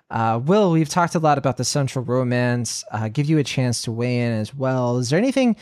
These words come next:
that, that you wanted to add or subtract or divide or multiply? What are you thinking?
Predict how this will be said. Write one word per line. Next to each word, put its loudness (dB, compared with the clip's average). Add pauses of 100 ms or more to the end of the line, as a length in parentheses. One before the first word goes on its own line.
(340)
that, 2
that 4
you 2
wanted 2
to -8 (100)
add 4
or -4
subtract -4
or -6
divide 0
or -6
multiply? -4
What -6
are -4
you -6
thinking? -14